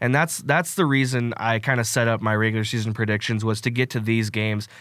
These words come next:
'cause those will be amazing. And I have something that many people would not expect to happen in the N F C divisional round. I have the one and two seed falling off and the road teams going in and winning both games.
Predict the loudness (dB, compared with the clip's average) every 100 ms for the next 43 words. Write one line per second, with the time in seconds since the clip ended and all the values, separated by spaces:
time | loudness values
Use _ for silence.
0 | -20 -8 -4 2 2 2 2 2 2 2
1 | 0 -2 -2 0 2 0 -2 -10 -16 -2
2 | 0 2 4 4 2 0 -2 0 0 0
3 | 0 2 2 4 2 0 0 2 2 0
4 | -2 -4 -2 0 0 0 0 0 0 0
5 | 0 -2 -2 0 0 0 0 0 -2 -8
6 | -20 -6 0 2 2 2 0 2 4 4
7 | 2 0 0 0 2 0 -2 0 2 4
8 | 2 2 4 4 0 -10 _ _ _ -8
9 | -4 -2 0 2 2 2 0 0 0 2
10 | 4 2 2 2 2 2 2 0 0 0
11 | 0 0 0 0